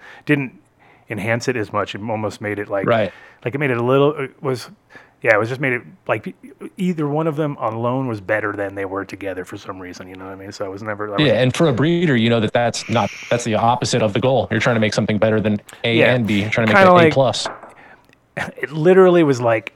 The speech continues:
Speaker 1: and then the problem is everyone goes, "Is that a Jack?" And you're like, "All right, I'm done with that. I'm fucking, I'm not doing that," because if that's what people are getting out of that, because it's what it all kind of, like,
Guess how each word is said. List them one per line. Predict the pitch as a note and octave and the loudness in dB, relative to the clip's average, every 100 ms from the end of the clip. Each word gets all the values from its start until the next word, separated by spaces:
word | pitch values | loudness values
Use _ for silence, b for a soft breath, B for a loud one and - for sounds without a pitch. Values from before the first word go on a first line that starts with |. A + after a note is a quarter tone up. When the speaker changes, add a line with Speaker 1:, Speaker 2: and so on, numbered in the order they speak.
| - | -6
Speaker 1:
and | C3 C3+ | -4 0
then | D3 | 0
the | C#3+ | 2
problem | D3+ C3 A#2+ | 6 6 4
is | |
everyone | A#2 B2+ B2+ | 0 2 6
goes, | C3+ C3+ | 6 6
"Is | |
that | A#3+ G#3+ | 4 4
a | D#3 | 0
Jack?" | B2 F#3+ G#3+ G3 | 2 0 0 -6
And | C3 | -6
you're | A#2 A2 | -6 -2
like, | A2 | 4
"All | G#2+ | 6
right, | G#2 G#2 | 6 4
I'm | A2+ | 0
done | A2 | -2
with | G#2 | -2
that. | G2+ G2 A2+ | -4 -6 -6
I'm | |
fucking, | G#2 A#2+ G#2 - B B - | -4 -4 -4 -12 B B -4
I'm | |
not | A#2+ D#3 | 2 4
doing | F3 F3 E3 | 6 6 8
that," | C3 A2+ C3+ | 6 4 2
because | B2 B2 | 2 2
if | A2 | 4
that's | C#3 E3+ | 4 4
what | G3+ | 6
people | F#3 G3 G#3 | 4 4 4
are | F3 | 4
getting | D#3 E3 D#3 | 8 8 8
out | C3 C#3+ | 4 2
of | C3 | 4
that, | A2 A2 | 6 6
because | A2+ B2+ | 6 4
it's | A#2+ - | 4 4
what | C3 | 2
it | B2+ | 6
all | C3+ B2+ | 8 8
kind | - B2+ | 6 0
of, | A#2 | 0
like, | A2 G#2 | -2 -4